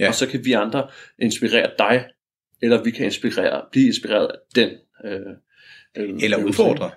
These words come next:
Speaker 1: vil jeg også sige, i den
Speaker 2: Mm.
Speaker 1: sammenhæng, ikke? At
Speaker 2: Mm.
Speaker 1: hvis, hvis vi siger, "Du er skidegod til ord, Martin, så derfor så, øh, udfordrer jeg dig på, at vi laver en, en nonverbal scene,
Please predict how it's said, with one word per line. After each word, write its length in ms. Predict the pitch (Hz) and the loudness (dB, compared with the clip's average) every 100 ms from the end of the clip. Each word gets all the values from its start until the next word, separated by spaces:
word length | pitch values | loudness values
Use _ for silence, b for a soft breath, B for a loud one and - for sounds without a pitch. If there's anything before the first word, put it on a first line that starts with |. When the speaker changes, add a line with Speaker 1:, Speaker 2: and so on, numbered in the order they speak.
| _ | _
Speaker 1:
vil 80 | 107 | 0
jeg 80 | 95 | 2
også 180 | 104 - | 2 0
sige, 320 | 104 101 110 | 0 -2 -2
i 20 | |
den 200 | 107 110 | 0 0
Speaker 2:
Mm. 60 | - | 2
Speaker 1:
sammenhæng, 460 | 135 98 113 120 | 2 2 -2 -4
ikke? 140 | 160 - | -2 0
At 80 | 120 | 0
Speaker 2:
Mm. 60 | |
Speaker 1:
hvis, 140 | 113 113 | 0 -4
hvis 180 | 113 | -8
vi 60 | 110 | -6
siger, 180 | 120 113 | -4 0
"Du 80 | 151 | 0
er 40 | 147 | 2
skidegod 460 | - 156 151 123 | 2 2 0 -4
til 100 | - | -4
ord, 320 | 113 143 - b b - | -4 -4 -6 b b -4
Martin, 340 | 98 107 107 | -2 -2 -6
så 120 | 98 | -8
derfor 440 | 117 139 - 120 b b b - - - | 0 0 2 -2 b b b -12 -6 2
så, 440 | 127 123 120 117 - | 4 4 2 -2 -4
øh, 280 | 98 92 113 | -2 -2 -2
udfordrer 380 | 113 127 98 | -2 2 4
jeg 160 | 87 85 | 4 2
dig 80 | - | -4
på, 120 | 113 | -4
at 80 | 95 | -2
vi 60 | 90 | 2
laver 200 | 95 101 | 2 2
en, 240 | 90 85 | 0 -6
en 80 | 85 | -4
nonverbal 520 | 85 92 98 85 78 | -4 -2 0 0 0
scene, 380 | - 87 90 | 0 0 -2